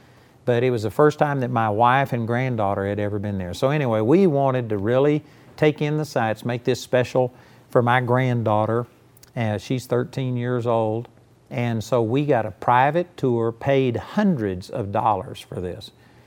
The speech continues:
And, uh, w-, we paid for it in advance. And anyway, it's a long story, but they had a wreck, and we wound up getting there late, and we missed the tour.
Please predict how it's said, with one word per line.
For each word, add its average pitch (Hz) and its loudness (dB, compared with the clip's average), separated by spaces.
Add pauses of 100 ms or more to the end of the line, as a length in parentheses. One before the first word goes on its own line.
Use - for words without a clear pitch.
(220)
And, 117 -2
uh, 101 -2
w-, - -10
we 123 -2
paid 143 2
for 139 6
it 135 0
in 131 -2
advance. 131 -4 (440)
And 120 0
anyway, 135 4
it's - -4
a 123 -2
long 131 2
story, 113 0
but 107 -4
they 117 -4
had 127 2
a 143 2
wreck, 123 2
and 110 -2
we 147 2
wound 120 -2
up 113 -4
getting 123 -2
there 120 -4
late, 110 -2
and 107 -6
we 131 -2
missed 110 -4
the 120 -6
tour. 101 -8